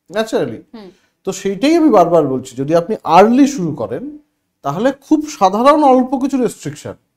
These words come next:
Speaker 1: একটু লাইফস্টাইল মেইনটেনেন্স, একটু ঠিকঠাক করে ওষুধ খাওয়া,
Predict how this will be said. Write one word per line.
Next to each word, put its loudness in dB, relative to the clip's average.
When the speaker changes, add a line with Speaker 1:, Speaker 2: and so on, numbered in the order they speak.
Speaker 1:
একটু -6
লাইফস্টাইল 2
মেইনটেনেন্স, -10
একটু -14
ঠিকঠাক -10
করে -8
ওষুধ -12
খাওয়া, -16